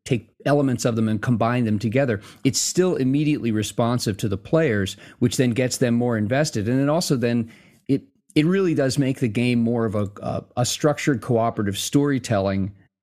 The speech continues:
uh, exercise rather than this very, like, back and forth sort of game approach. But then we move to step three, where the rolling starts. And this is testing.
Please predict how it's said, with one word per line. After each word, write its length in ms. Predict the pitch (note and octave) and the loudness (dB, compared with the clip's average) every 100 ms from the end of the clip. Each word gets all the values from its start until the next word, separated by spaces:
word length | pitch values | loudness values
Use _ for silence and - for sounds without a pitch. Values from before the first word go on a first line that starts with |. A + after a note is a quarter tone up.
| _ _ _ _ - | _ _ _ _ -4
uh, 400 | G2+ F#2+ F#2+ F#2+ - _ _ _ | 0 0 0 -4 -10 _ _ _
exercise 840 | - A2+ - A#2+ - A#2 G2+ G2 G#2 | -2 -2 0 -2 0 0 2 -2 -2
rather 400 | G#2+ G#2+ G2+ G#2 | 0 0 2 -2
than 280 | G2+ G#2 G2 | -2 -2 0
this 200 | F#2+ - | -2 -2
very, 280 | G#2+ F#2+ F#2+ | 0 2 0
like, 400 | F2+ F2+ - _ _ _ _ - | -2 -4 -6 _ _ _ _ -2
back 280 | G2+ G2 | -2 0
and 140 | G2+ F#2 | -2 -4
forth 320 | - G#2 G2+ | -2 -2 -2
sort 200 | - G#2 | -2 -2
of 180 | F#2 F#2+ | -2 -4
game 480 | G2+ G2 G2 F#2 F2 _ - | -2 0 0 -2 -4 _ -10
approach. 560 | G2+ - G2+ G2+ - | -8 -4 -4 -4 -8
But 140 | - A2+ | -6 0
then 100 | F#3+ | 2
we 80 | A#3+ | 2
move 240 | A3 G3+ | 0 0
to 80 | F3 | -2
step 300 | D#3+ E3+ C#3+ | 0 -2 -2
three, 260 | - F3 | 0 0
where 160 | C3+ B2 | 2 0
the 80 | A2+ | 0
rolling 540 | A2 C3 C#3 G#2+ C2 | 0 0 0 -2 -4
starts. 800 | - - D2+ G1+ - - - - - - - - - - - | -6 -6 -4 -4 -8 -12 -10 -12 -14 -20 -20 -20 -20 -12 0
And 80 | A2 | 2
this 180 | C3 | 2
is 120 | G2+ - | -2 -6
testing. 760 | - - C3+ - - - - | -4 -2 -2 -2 -6 -8 -14